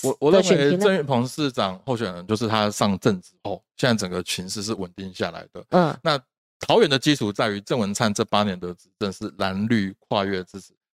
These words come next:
Speaker 1: 其实过去桃园是蓝略大于绿，比较绿，呃，蓝的盘是比较大的。
Speaker 2: 嗯。
Speaker 1: 所以郑文灿市长这八年，哦，也是一个桃园奇迹，就是说他让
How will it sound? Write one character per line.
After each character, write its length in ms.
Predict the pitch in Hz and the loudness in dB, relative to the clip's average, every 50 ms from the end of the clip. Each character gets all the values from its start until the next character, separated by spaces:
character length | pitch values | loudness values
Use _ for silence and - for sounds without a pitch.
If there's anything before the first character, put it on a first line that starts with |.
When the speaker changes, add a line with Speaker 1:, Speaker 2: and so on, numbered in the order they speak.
| _ _ | _ _
Speaker 1:
其 80 | - 185 | 2 4
实 120 | 175 165 | 4 4
过 160 | 151 - 185 156 | 4 4 4 4
去 120 | 147 151 | 4 0
桃 180 | - - 110 110 | 0 0 -2 -2
园 100 | 98 92 | -2 -4
是 320 | - - 110 107 101 95 87 | -6 -4 -2 -2 -2 -2 -2
蓝 240 | 95 95 92 92 101 | 0 0 0 0 0
略 160 | 101 117 101 | 0 0 0
大 180 | 95 - 92 92 | 2 0 -2 -2
于 80 | 90 90 90 | -4 -8 -10
绿， 140 | 92 90 - _ _ _ | -12 -12 -14 _ _ _
比 80 | - 95 | -4 -4
较 60 | 101 | -4
绿， 280 | 98 107 107 101 101 90 | -2 -2 -4 -4 -4 -4
呃， 180 | 104 107 104 101 107 | -4 -4 -4 -4 -2
蓝 180 | 104 104 98 95 | -2 -2 0 -2
的 80 | 98 - | -4 -8
盘 200 | - - 90 87 | -8 -12 -14 -12
是 60 | - 104 | -12 -12
比 80 | - | -10
较 140 | - 90 92 | -8 -8 -4
大 160 | - 185 - | -2 -2 -4
的。 60 | 160 | -4
Speaker 2:
嗯。 100 | 147 - - _ _ _ _ _ | -6 -10 -18 _ _ _ _ _
Speaker 1:
所 120 | - - | 2 4
以 20 | 175 | 6
郑 100 | 196 233 | 6 6
文 80 | 185 | 6
灿 140 | 160 190 165 | 4 2 2
市 100 | 156 175 | 2 0
长 80 | 139 110 | -2 -2
这 80 | 113 131 | -2 -2
八 200 | - - 120 123 | 0 0 0 0
年， 180 | 117 101 92 87 | 0 -4 -8 -8
哦， 260 | 90 92 87 92 87 | -12 -14 -14 -14 -12
也 100 | 95 95 | -12 -14
是 160 | 92 - - 123 | -12 -8 -8 -6
一 120 | 117 117 | -6 -6
个 240 | 113 104 98 95 92 | -6 -6 -6 -6 -6
桃 160 | - 101 104 | -4 -4 -4
园 120 | 104 98 95 | -4 -4 -6
奇 240 | - - - 95 90 | -10 -10 -8 -8 -8
迹， 160 | 87 - 98 | -8 -10 -10
就 80 | 95 98 | -8 -8
是 120 | 98 101 | -8 -8
说 160 | 95 95 98 | -4 -4 -2
他 140 | 92 - 117 | 2 2 2
让 180 | 120 135 127 | 4 2 2